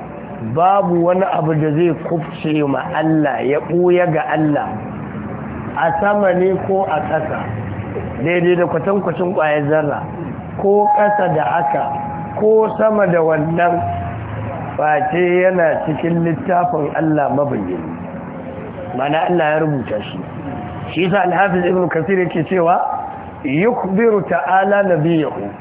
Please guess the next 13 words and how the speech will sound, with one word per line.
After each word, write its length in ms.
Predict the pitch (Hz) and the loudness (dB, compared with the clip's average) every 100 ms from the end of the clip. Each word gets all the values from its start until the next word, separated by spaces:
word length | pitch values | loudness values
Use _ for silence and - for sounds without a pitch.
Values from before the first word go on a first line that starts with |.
| - - - | -14 -14 -8
Wannan 400 | 123 156 214 220 | -2 0 2 2
aya 400 | 190 190 208 190 - | 2 4 4 2 2
Allah 220 | 208 190 190 | 2 4 4
yana 240 | 202 180 156 | 4 2 2
ba 220 | 185 196 | 2 2
ma 140 | 190 170 165 | 2 0 0
annabinsa 800 | 170 165 180 196 196 160 - 156 | 0 2 2 2 2 0 0 0
labarin 760 | 151 147 143 170 185 180 156 - | 2 2 4 4 4 4 0 -2
cewa, 440 | 165 143 147 147 - - - - - | 0 2 2 2 0 -6 -10 -12 -8
"Annahu 680 | 143 180 196 185 160 185 196 | -2 0 2 2 2 2 2
ya'lamu 840 | 196 170 170 156 160 190 214 190 156 | 4 2 2 0 2 2 2 0 2
jami'a 540 | 175 165 185 214 214 175 151 | 2 2 2 2 2 2 0
ahwali." 420 | 151 143 156 139 | 0 2 2 2